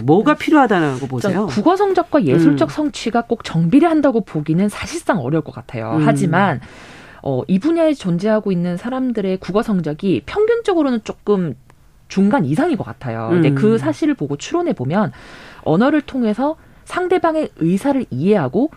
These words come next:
Speaker 2: 자신의 의도를 더 명확하게 전달하는 능력은 이를 통해서 배양되었을 수 있다.
Speaker 1: 음.
Speaker 2: 저는 이렇게 추론하고요.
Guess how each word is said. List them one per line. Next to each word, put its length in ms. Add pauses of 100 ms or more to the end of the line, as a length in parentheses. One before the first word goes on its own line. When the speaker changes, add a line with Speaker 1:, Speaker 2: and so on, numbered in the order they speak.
(240)
Speaker 2:
자신의 460
의도를 360
더 180
명확하게 500
전달하는 720
능력은 500
이를 200
통해서 420
배양되었을 720
수 160
있다. 340
Speaker 1:
음. 180
Speaker 2:
저는 200
이렇게 240
추론하고요. 600